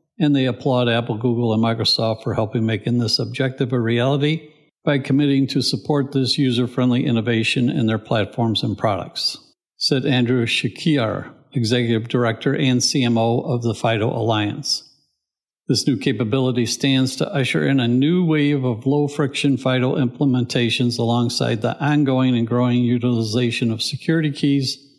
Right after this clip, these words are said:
giving service providers a full range of options for deploying modern, phishing-resistant authentication.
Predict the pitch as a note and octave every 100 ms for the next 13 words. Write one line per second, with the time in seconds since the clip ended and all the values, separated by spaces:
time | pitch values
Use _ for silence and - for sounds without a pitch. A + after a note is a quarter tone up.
0 | _ _ _ _ _ _ D#3 C3+ A2+ -
1 | C#3 B2+ - C#3 A#2+ B2+ C3 C3 - A2
2 | F#2+ - C3 B2+ B2+ B2 A#2 F#2+ A#2 A2+
3 | - B2+ - - G#2 G#2 - B2 A#2 A2
4 | A2+ A#2+ C3+ C3+ C#3 - _ _ _ -
5 | D#3+ - E3+ D#3 C#3 A#2 B2+ - C3+ D3
6 | A#2+ - A2+ G#2 - A#2 A2 - -